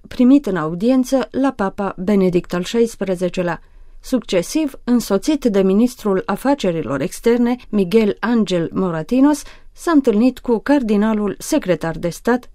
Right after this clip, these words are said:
Tarcisio Bertone, și cu monseniorul Dominic Mamberti, secretar pentru raporturile cu statele.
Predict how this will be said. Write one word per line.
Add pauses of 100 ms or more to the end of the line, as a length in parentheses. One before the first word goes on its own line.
Tarcisio
Bertone, (120)
și
cu
monseniorul
Dominic
Mamberti, (220)
secretar
pentru
raporturile
cu
statele.